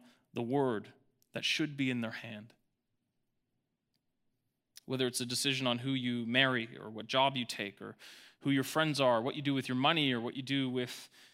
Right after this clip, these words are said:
your time, I tell you, the believer that is not firm in the word of God will be tossed to and fro and will be filled with fear and anxiety.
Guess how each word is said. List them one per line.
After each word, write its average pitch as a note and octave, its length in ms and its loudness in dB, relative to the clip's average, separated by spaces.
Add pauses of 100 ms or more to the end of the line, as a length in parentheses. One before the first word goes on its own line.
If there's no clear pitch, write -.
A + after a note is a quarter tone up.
(140)
your A#2 100 -8
time, B2 480 0
I A2 80 -8
tell D3+ 340 0
you, C3 140 0
the A#2+ 100 -6
believer D3 460 -2
that C#3 160 0
is B2+ 140 -4
not B2+ 160 0
firm D#3 500 0
in C#3 140 -2
the B2+ 60 -2
word D3 280 -2
of B2 140 -4
God D3 320 4
will C#3 120 -2
be B2 120 -6
tossed - 680 -2
to F3 420 2
and C#3 180 4
fro E3 460 4
and D3 180 0
will C#3 100 0
be C3+ 120 0
filled F3+ 520 2
with D3 120 0
fear E3 460 2
and D3+ 80 2
anxiety. A2+ 540 0